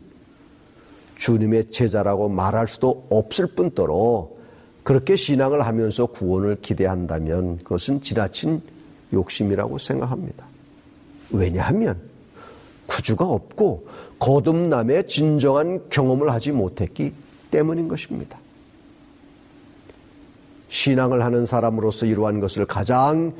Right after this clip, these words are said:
경계해야 하는 것입니다. 교회 종언 육 권 사백오 페이지엔 이렇게 기록합니다. 부분적이며 형식적인 신자로 살다가 부족함이 드러나 영생을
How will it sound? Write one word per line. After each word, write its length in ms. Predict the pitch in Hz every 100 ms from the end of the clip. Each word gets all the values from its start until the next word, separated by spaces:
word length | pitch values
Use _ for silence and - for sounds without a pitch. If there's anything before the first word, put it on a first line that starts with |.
| - - - -
경계해야 800 | 110 110 110 104 87 92 117 - -
하는 240 | 113 113
것입니다. 500 | 104 - - - - - - - - - - - - - - - - - - - - - - - -
교회 180 | 185 202
종언 280 | 202 262 226
육 120 | 196
권 180 | 202 190
사백오 560 | 175 160 156 160 139 -
페이지엔 360 | 151 123 131
이렇게 360 | 120 107 - 110
기록합니다. 800 | - 95 - 95 82 69 65 - - - - - - - - - -
부분적이며 1120 | 123 107 143 180 127 87 87 90 107 131 135 - - - - -
형식적인 960 | - 170 175 170 160 - 127 127 131
신자로 680 | 127 - 127 117 107 107 110
살다가 920 | 104 - 117 101 92 87 95 120 135 - - - - -
부족함이 720 | 120 127 123 117 107 107 -
드러나 520 | 92 92 87 101 101 - - - - -
영생을 760 | 98 92 90 - 92 113 113